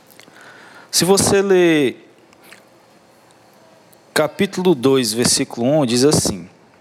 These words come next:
"Eu, quando fui ter convosco,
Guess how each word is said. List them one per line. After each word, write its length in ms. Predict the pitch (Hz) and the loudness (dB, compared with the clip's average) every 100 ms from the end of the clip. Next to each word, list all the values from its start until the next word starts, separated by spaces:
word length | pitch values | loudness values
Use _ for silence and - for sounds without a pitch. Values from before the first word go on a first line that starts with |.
| - | -2
"Eu, 360 | 139 175 110 - - - - _ _ - - - - | 0 0 -2 -8 -20 -20 -20 _ _ -20 -20 -20 -4
quando 320 | 131 135 135 | 0 0 0
fui 240 | - 127 | 0 -2
ter 220 | 117 127 107 | 0 -2 -2
convosco, 760 | - 127 123 151 143 - - | -2 -2 2 2 2 -2 -8